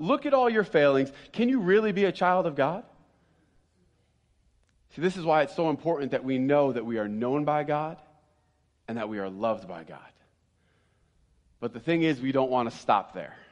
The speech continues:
As incredible as those truths are, we cannot stop at the place of salvation.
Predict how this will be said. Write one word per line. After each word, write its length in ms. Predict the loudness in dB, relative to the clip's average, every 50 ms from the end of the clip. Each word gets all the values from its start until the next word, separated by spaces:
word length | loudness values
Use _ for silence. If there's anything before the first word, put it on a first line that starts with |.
| _ _ _ _ _ _ _ _ _ _ _ _ _ _ _ _ _ _ _ _ _ _ _ 0
As 160 | 0 2 2
incredible 960 | 0 -2 -4 0 2 4 4 4 4 2 2 2 2 2 2 0 -4 -8 -16 -20 _ _ _
as 160 | -4 -4 -2 -2
those 220 | -4 -4 -4 -6
truths 460 | -12 -8 -4 -4 -2 -2 -4 -6 -4
are, 320 | -2 -2 -2 -2 -4 -6 -12 -18 _ _ _ _ _ _ _ _ _ _ _ _ _ _ _
we 140 | -4 -4 -4
cannot 500 | -4 -2 0 0 2 2 0 -2 -4 -10
stop 640 | -8 0 4 4 6 6 4 2 -2 -8 -20 -20 _ _ _ 2
at 160 | 2 2 2
the 80 | 0 -8
place 560 | -8 -4 -2 0 0 0 -2 -8 -14 -20 -18 _ -6
of 100 | -6 -6
salvation. 560 | -2 -2 0 0 -2 -4 -8 -12 -14 -18 -20